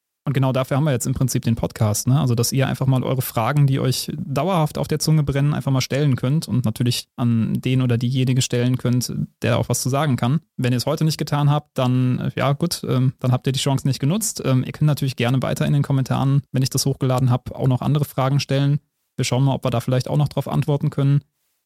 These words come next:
Aber es wird ja auch noch weitere Folgen geben. Also sowohl mit anderen Teammitgliedern als auch vielleicht nochmal mit jemandem aus der Moderation,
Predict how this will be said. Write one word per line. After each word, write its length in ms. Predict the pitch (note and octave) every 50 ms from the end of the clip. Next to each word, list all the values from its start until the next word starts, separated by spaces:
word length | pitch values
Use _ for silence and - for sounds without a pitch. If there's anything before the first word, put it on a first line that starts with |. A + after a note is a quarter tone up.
| _ -
Aber 180 | A#2+ A#2+ C3+
es 120 | B2+ - -
wird 120 | D#3 -
ja 60 | D#3
auch 60 | C3
noch 120 | C3 A#2 A2+
weitere 280 | A#2+ A#2 A#2 A#2+ A#2+
Folgen 340 | - - B2 A#2 B2 A#2+ A#2+
geben. 300 | A#2+ B2 A#2 B2+ B2+ - _ _ _ _ -
Also 360 | A2+ A2+ B2 A2+ A2+ A2 - D#3+ - _ _ _ -
sowohl 240 | D3 B2+ B2+ C3 C3
mit 160 | C3 B2+ -
anderen 260 | C3 C#3 C#3+ C3+ C3+
Teammitgliedern 800 | - - C#3 C#3 C3 - - C#3 C3+ C3+ C3 C3 C3 B2+ B2+ - _ -
als 200 | A#2+ A#2+ - -
auch 100 | B2 -
vielleicht 360 | - B2 A#2 A#2 B2+ D3 -
nochmal 200 | D#3 C3+ C#3+ C#3+
mit 120 | C#3 C3+
jemandem 280 | C#3+ C#3 C#3 C#3 C#3 C3+
aus 100 | C3+ -
der 100 | C#3+ C3+
Moderation, 640 | C3+ C#3 C#3 C#3+ C3 - - - C3+ C3+ C#3 C#3